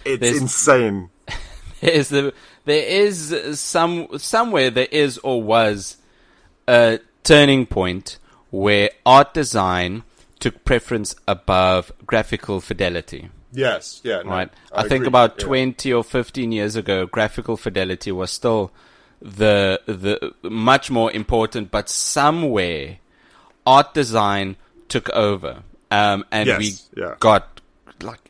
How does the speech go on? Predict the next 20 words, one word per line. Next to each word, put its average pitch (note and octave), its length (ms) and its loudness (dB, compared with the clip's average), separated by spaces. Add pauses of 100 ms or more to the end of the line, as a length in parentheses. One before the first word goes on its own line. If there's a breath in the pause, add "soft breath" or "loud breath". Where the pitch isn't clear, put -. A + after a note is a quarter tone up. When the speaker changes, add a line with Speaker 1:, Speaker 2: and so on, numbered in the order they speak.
(160)
Speaker 2:
just C3 260 -8 (400)
these A#2+ 500 -8 (360)
stunning D#3 880 0
games G#2+ 340 -2
like G2 160 -2
Forbidden A2 340 -4
West, G2+ 440 -2
uh, F#2+ 260 -4 (420 soft breath)
uh, - 60 -12 (200)
Cyberpunk A#2+ 760 2
twenty A2 220 -8
seventy-seven, G2+ 600 -6 (480 soft breath)
Speaker 1:
Yeah, C3+ 240 2
yeah. C3 80 4
Speaker 2:
Elden C3+ 360 4
Ring. G#2+ 440 0 (520 soft breath)
Uh, G#2+ 160 -2
these B2+ 240 -2
graphics D3+ 500 2
are A#2+ 160 4